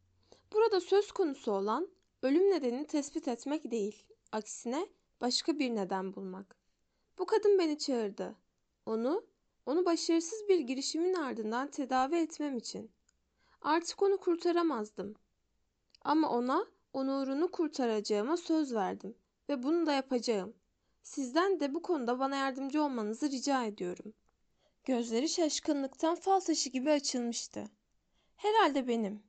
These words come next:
diye kekeledi sonra. "Hükümet doktorunun burada bir suçu örtbas etmemi istemiyorsunuz, değil mi?" "Evet, bunu istiyorum. Bunu istemek zorundayım." "Yani sizin suçunuzu ben?"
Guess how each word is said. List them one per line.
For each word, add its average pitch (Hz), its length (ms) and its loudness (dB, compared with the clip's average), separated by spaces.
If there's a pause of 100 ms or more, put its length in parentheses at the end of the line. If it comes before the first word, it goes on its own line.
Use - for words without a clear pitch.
(260)
diye 233 160 0
kekeledi 208 520 -6
sonra. 190 480 -6 (540)
"Hükümet 302 460 -2
doktorunun 254 640 -2 (240)
burada 370 320 4
bir 320 140 2
suçu - 360 -8
örtbas 247 500 2
etmemi 285 380 0
istemiyorsunuz, 240 1040 -2
değil 254 260 4
mi?" 349 300 0 (760)
"Evet, 311 580 2
bunu 277 200 2
istiyorum. 202 640 0 (460)
Bunu 285 180 2
istemek 339 500 2
zorundayım." 254 720 -2 (880)
"Yani 359 300 4
sizin 359 300 2
suçunuzu 339 600 -2
ben?" 330 340 2